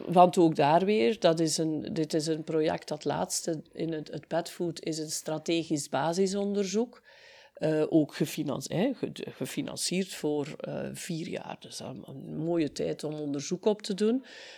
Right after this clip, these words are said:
Eh, maar er zit daar ook een begeleidingscommissie rond. Eh, en het project is ook geschreven, eh, waarbij, eh, het alleen kan ingediend worden, eh, als je de commitments hebt, de letter of intent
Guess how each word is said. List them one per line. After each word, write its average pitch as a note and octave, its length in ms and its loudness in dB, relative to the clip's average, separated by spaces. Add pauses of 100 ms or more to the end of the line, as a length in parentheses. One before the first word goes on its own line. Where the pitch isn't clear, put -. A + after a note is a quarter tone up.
(140)
Eh, D#3+ 320 4
maar F3 420 6
er G3+ 100 4
zit F3+ 260 -2
daar G3+ 300 6
ook G3+ 280 4
een F#3+ 140 4
begeleidingscommissie D3 1500 2
rond. C3+ 520 -4 (500)
Eh, D3+ 220 2
en D#3+ 80 4
het D3 100 4
project D3 420 0
is G#3 160 4
ook G3 220 2
geschreven, G3+ 960 2 (400)
eh, E3 220 4 (140)
waarbij, D#3 920 4
eh, D3 600 0
het - 220 -2
alleen E3+ 400 2
kan F3 260 -2
ingediend G#3+ 640 -2
worden, G#3 580 0 (360)
eh, E3+ 320 4
als E3 360 4
je E3+ 120 2
de D3+ 360 0
commitments F3 760 2
hebt, B3 260 2
de F3+ 100 6
letter D#3+ 340 2
of D#3 180 0
intent D3 640 0